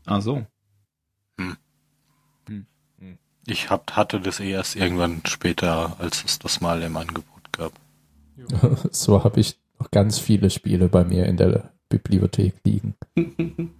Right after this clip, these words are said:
Speaker 2: Ich
Speaker 4: Irgendwann.
Speaker 2: kauf mir nur noch Spiele, die ich jetzt auch sofort spiele.
Speaker 1: Ich hab
Speaker 4: Das
Speaker 1: mir
Speaker 4: ist
Speaker 1: gestern
Speaker 4: so weise und gut.
Speaker 1: Trübenbrock gekauft und auch sofort gespielt.
Speaker 3: Trüberbrock.
Speaker 4: Ich freu mich immer
Speaker 1: Trüberbrock.
Speaker 4: noch drauf, wenn ich Witcher drei spiele.
Speaker 2: Mhm.
Speaker 4: Spielen werde.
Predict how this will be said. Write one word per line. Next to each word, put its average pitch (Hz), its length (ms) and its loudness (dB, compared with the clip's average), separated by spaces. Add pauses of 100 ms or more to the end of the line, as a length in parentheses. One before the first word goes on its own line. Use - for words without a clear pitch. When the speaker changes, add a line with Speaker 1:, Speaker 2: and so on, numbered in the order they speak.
(640)
Speaker 2:
Ich 123 220 -2
Speaker 4:
Irgendwann. 139 260 10
Speaker 2:
kauf 123 320 4
mir 131 200 4
nur 131 200 4
noch 151 140 4
Spiele, 139 380 2
die 123 120 2
ich - 160 -4
jetzt - 300 0
auch 117 180 0
sofort - 440 -4
spiele. 85 360 -10 (680)
Speaker 1:
Ich - 80 -2
hab 117 60 8
Speaker 4:
Das 110 80 6
Speaker 1:
mir - 20 4
Speaker 4:
ist 104 60 0 (200)
Speaker 1:
gestern 110 140 2
Speaker 4:
so 117 280 8
weise 101 460 6
und 90 220 0
gut. 90 300 4
Speaker 1:
Trübenbrock 131 880 4
gekauft 113 680 -2 (220)
und 143 200 2
auch 135 160 2
sofort 117 380 -2
gespielt. 110 460 -4 (720)
Speaker 3:
Trüberbrock. 147 560 -2
Speaker 4:
Ich - 80 -6
freu 117 300 6
mich 131 200 6
immer 131 220 6
Speaker 1:
Trüberbrock. 113 220 6
Speaker 4:
noch - 40 -10
drauf, 107 380 4
wenn 104 160 6
ich 95 160 2
Witcher 101 320 4
drei 87 280 4
spiele. 78 460 -2 (800)
Speaker 2:
Mhm. 85 260 -8
Speaker 4:
Spielen 85 400 2
werde. 82 360 2